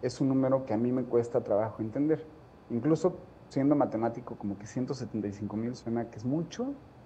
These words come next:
pero ¿cuánto es mucho? Entonces, por eso a mí me encanta siempre poner un número en contexto respecto a otros números. Por ejemplo, ciento setenta y cinco mil miembros de un cártel en México contra,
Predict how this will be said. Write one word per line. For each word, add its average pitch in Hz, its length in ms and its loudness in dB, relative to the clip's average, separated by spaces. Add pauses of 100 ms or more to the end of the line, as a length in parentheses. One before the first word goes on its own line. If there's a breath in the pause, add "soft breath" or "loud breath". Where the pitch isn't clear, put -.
(360)
pero 123 160 4
¿cuánto 143 260 6
es 139 60 4
mucho? 143 300 2 (640)
Entonces, 156 380 4
por 143 200 2
eso 139 180 2
a - 20 2
mí 143 120 4
me 143 100 2
encanta 127 520 -4
siempre 127 440 0
poner 110 340 0
un 120 120 4
número 117 280 4
en 110 80 0
contexto 107 760 0 (140)
respecto 95 500 -2
a 101 60 8
otros 101 300 0
números. 151 380 0 (640)
Por 113 140 6
ejemplo, 131 600 2 (560)
ciento 147 300 6
setenta 131 320 2
y 113 60 4
cinco 113 280 -2
mil 123 240 4
miembros 123 500 2
de 117 60 -2
un 113 100 -2
cártel 117 420 2
en 135 100 0
México - 500 -4 (580)
contra, 107 840 4